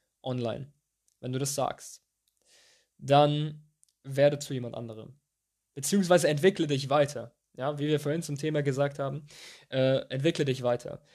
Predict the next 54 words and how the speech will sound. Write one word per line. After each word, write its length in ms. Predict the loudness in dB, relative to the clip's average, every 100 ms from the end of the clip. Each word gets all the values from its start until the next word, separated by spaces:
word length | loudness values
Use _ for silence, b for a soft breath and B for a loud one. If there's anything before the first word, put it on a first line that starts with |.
| b
Stell 300 | -6 2 2
dich 180 | 4 0
so 240 | 2 2 2
dar, 380 | 2 0 -4 -10
wie 120 | -8
du 140 | -2 0
eigentlich 560 | 0 -2 -2 -6 -10 _
sein 420 | -10 0 2 2
möchtest, 640 | 0 -4 -6 -14 -14 -14 _
aber 180 | 0 2
übertreibe 600 | 2 0 0 2 2 2
nicht, 280 | -2 -4 0
ja. 140 | 2
Also 220 | 2 0
wenn 140 | 0 0
du 80 |
irgendwie 240 | -2 -2 -2
ein 80 | 2
Millionär 460 | 2 4 4 4
sein 240 | 2 0 0
möchtest, 340 | -4 -6 -8
dann, 220 | -8 -8 B B B B
äh, 340 | 4 6 6 4
stell 300 | 2 2 2
dich 160 | 0
nicht 180 | -4 -4
auf 120 | -6
Instagram 440 | -6 -4 -2 0 0
so 100 | 2
dar, 220 | 4 4
als 220 | 2 0
wärst 260 | 0 -2 -8
du's 100 | -12
schon 300 | -10 -10 -10
und, 260 | -10 -12
und, 200 | -14 -12
und, 160 | -12 -14
und, 240 | -18 -18
äh, 460 | -12 -10 -8 -8 -8 -4
erzählst 420 | -4 2 2 2
irgendwelchen 320 | -2 -2 2
Leuten 280 | 2 2 -2
was 240 | -6 -6 _
von 360 | -6 -4 -2 -2
ganz 240 | -2 -2
viel 120 | -2
Geld 280 | 2 2 2
und 100 | 0
wie 80 | -4
man 100 | -4
das 140 | -4
verdient 300 | -6 -8 -8
und 40 | -10
sowas. 280 | -4 -4